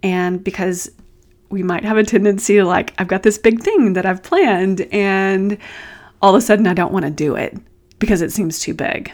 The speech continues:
And then I ask my question, like, "Look, you're gonna do this. Who do you have to be to show up as your best self?" And that usually gets my, um, my mindset,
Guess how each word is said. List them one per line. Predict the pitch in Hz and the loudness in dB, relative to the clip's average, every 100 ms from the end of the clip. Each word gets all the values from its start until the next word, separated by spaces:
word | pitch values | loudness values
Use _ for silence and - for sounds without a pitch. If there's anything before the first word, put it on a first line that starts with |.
| _ _ _ _ _ _ _ - - - - | _ _ _ _ _ _ _ -20 -20 -10 -2
And | 180 | 0
then | 180 | 0
I | |
ask | - 170 - | -2 -6 -6
my | 175 | -8
question, | - 165 - 185 | -8 -10 -4 -4
like, | 175 175 - - | -4 -6 -10 -6
"Look, | 185 - - _ | -6 -6 -14 _
you're | 185 | -4
gonna | 214 254 | -2 0
do | 156 | -2
this. | 190 277 339 - - - _ - | -2 -2 -4 -10 -14 -18 _ -4
Who | - | 0
do | 220 | 0
you | 254 | -4
have | - 214 - | -6 -10 -8
to | |
be | 196 165 - - - - | -6 -6 -8 -12 -18 -12
to | 190 | -8
show | - - 175 180 - | -6 -4 -2 -4 -6
up | 170 160 - | -6 -6 -8
as | 175 | -10
your | 170 | -8
best | 170 151 - - - | -8 -10 -12 -14 -10
self?" | - 98 - - - _ _ _ - - - - | -4 -4 -6 -14 -18 _ _ _ -20 -10 -6 -2
And | 202 196 | 0 2
that | 262 226 | 2 2
usually | 214 208 180 | 0 0 -2
gets | 180 165 170 190 | 0 -2 -2 -4
my, | 175 170 170 175 | -2 -2 -2 -4
um, | - 170 165 175 185 190 - - | -4 -4 -6 -6 -6 -8 -12 -4
my | 190 | -2
mindset, | 180 170 175 180 190 180 185 - | 0 0 -2 -2 0 0 0 -4